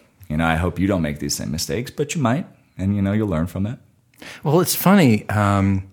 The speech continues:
Speaker 2: there was, there was a humility to you on Monday that was really awesome.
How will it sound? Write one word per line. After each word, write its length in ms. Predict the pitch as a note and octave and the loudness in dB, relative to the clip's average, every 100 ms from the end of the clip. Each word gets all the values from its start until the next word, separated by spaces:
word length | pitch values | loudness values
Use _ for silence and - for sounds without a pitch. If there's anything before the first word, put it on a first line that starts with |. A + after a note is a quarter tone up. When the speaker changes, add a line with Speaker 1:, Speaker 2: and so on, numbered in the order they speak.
| _ _ _ - - - _ _ _ _ _ _ _ _ | _ _ _ -20 -20 -20 _ _ _ _ _ _ _ _
Speaker 2:
there 240 | C3 C#3 C3+ | 4 6 6
was, 520 | B2+ C#3 D#3 - - _ _ _ _ _ _ _ _ _ _ _ _ - | 6 6 4 0 -4 _ _ _ _ _ _ _ _ _ _ _ _ -2
there 200 | C#3 C3+ | 2 6
was 220 | D3 E3 | 6 6
a 60 | D#3+ | 4
humility 680 | C3 A2 G#2 G#2+ A2 A#2+ B2 | 6 6 8 6 6 6 4
to 120 | B2 | 4
you 340 | B2 B2 B2 | 4 6 6
on 200 | A2+ A#2 | 4 4
Monday 600 | A#2 A#2+ B2+ B2+ C3+ C#3 B2+ _ _ _ _ _ _ _ | 4 6 6 6 4 0 -4 _ _ _ _ _ _ _
that 140 | - B2 | 0 2
was 220 | A2 G#2 | 2 2
really 580 | A2 A2+ A2+ G#2+ G2 - | 4 4 6 4 4 2
awesome. 560 | F#2 F2+ F2+ - C#2+ | 2 2 2 -2 -6